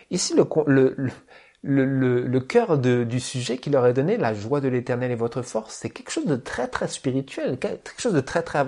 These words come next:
avancé. C'est beaucoup plus profond que les choses, euh, totalement superficielles que nous nous donnons généralement à l'école du sabbat. De par mon expérience,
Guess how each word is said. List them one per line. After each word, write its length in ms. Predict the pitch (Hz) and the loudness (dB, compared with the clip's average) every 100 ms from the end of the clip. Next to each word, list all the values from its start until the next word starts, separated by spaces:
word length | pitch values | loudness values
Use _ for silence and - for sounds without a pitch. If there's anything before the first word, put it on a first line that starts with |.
| 135 | 2
avancé. 580 | 127 131 151 - - - _ - - - - - | 2 2 -2 -4 -8 -8 _ -20 -20 -20 -20 -18
C'est 180 | - 147 | -4 -2
beaucoup 240 | 214 294 277 | 0 0 0
plus 400 | - 180 180 151 | 0 2 2 2
profond 460 | - 165 - 247 | 0 0 2 0
que 160 | - - | 2 0
les 140 | 143 | 0
choses, 400 | - 151 - - - | 0 -4 -6 -10 -2
euh, 280 | 139 127 127 - | 0 2 -2 -4
totalement 380 | 202 196 160 151 | -2 2 2 0
superficielles 760 | 151 151 147 - 127 - 165 147 | -2 -2 -2 -2 -8 -2 -2 -4
que 120 | 120 | -6
nous 120 | 110 | -6
nous 160 | 107 101 | -6 -2
donnons 280 | 127 127 | -2 -2
généralement 640 | 107 98 92 87 101 123 127 _ - - - _ _ _ - | -6 -6 -6 -6 -6 -8 -10 _ -20 -20 -20 _ _ _ -14
à 80 | 76 | -12
l'école 280 | 85 92 82 | -10 -10 -10
du 100 | 73 | -12
sabbat. 500 | - 90 110 - _ _ _ _ _ _ _ _ _ _ _ _ _ _ _ _ _ _ _ _ _ _ _ _ _ _ - - | -10 -8 -8 -10 _ _ _ _ _ _ _ _ _ _ _ _ _ _ _ _ _ _ _ _ _ _ _ _ _ _ -20 -8
De 100 | 110 | -4
par 160 | 107 107 | 0 0
mon 100 | 101 | 0
expérience, 960 | 117 - 113 165 143 - - - - | -4 -2 -2 -2 -6 -10 -14 -16 -20